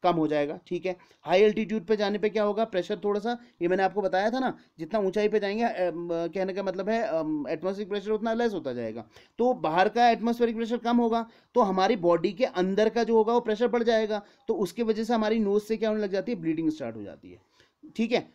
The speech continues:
न-, नोज से क्या होने लग जाती है, ब्लीडिंग स्टा-, अ, स्टार्ट हो जाती है। यानी कि कहने का मतलब हमारे अंदर का जो, अ, अंदर की स-, अ, जो लिक्विड का प्रेशर है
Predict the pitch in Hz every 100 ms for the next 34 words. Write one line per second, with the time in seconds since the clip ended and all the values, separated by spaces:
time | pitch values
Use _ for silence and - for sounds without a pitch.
0 | - 165 180 175 165 196 202 214 214 208
1 | 190 190 240 190 175 156 151 131 - 131
2 | 127 123 127 120 - 127 - - 170 135
3 | 123 117 147 170 190 196 190 202 196 190
4 | 220 - - - 156 202 240 190 196 214
5 | 214 220 220 202 120 120 117 - 151 175
6 | 190 190 202 170 175 160 143 190 175 170
7 | 202 196 180 185 190 208 233